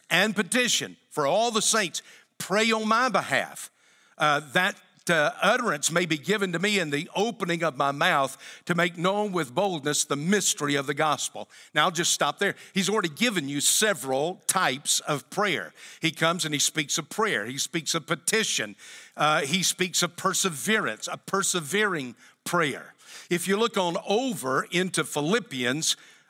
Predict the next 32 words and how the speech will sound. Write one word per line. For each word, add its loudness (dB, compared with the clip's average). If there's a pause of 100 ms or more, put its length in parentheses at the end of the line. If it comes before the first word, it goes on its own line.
(120)
um, 0
I 2
think -2
it's -2
in 0
Philippians -2
chapter 0
four, -2
verse 0 (260)
six. 0
"Be -2
anxious 2
for -2
nothing," -2 (480)
Paul 0
says. -4 (680)
"But 0
in 4
everything, 0
by 4
prayer 0
and 4
supplication, 0
with -2
thanksgiving, 0 (320)
let 2
your 2
requests 2
be -2
known 0
to 0
God." 0